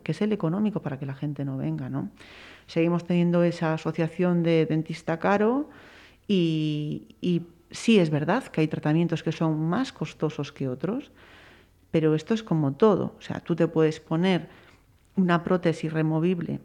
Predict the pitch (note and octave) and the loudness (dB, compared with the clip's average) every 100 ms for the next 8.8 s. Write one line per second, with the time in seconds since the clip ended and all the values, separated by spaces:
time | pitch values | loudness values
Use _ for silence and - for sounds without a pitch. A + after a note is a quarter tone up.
0 | - D3+ C#3+ C#3+ C#3+ D3 D3 - C#3+ D#3 | -6 -6 -4 -4 -2 -4 -4 -4 -4 -2
1 | G3+ - _ _ - E3 D3+ D3+ C#3+ D#3+ | -4 -6 _ _ -8 -6 -4 -4 -2 -4
2 | D#3+ D3+ C#3 - _ E3 - E3+ - D3 | -2 -6 -6 -10 _ -4 -4 -6 -6 -6
3 | D#3+ B3+ C#4 - - - _ A3 D3+ C#3 | -4 -6 -8 -14 -20 -20 _ -2 -2 -4
4 | C#3 E3 D#3+ D#3+ C#3+ E3 E3+ F3+ D#3+ E3 | -4 -2 -2 -2 0 -2 -2 -2 0 0
5 | A3 - - _ - E3+ D#3+ D3+ D#3 - | -2 -8 -20 _ -2 0 0 -2 -2 -4
6 | - E3+ E3 F#3 F3 E3 E3 F#3+ - D#3+ | -2 -2 0 -2 2 0 2 -2 -4 -6
7 | - F3+ F#3 G3+ F3+ D#3+ D3 E3 - - | -4 0 2 4 4 2 0 -2 -4 -12
8 | - E3 D3 D3 D3+ - A3 | -4 -4 -2 -4 -4 -2 -6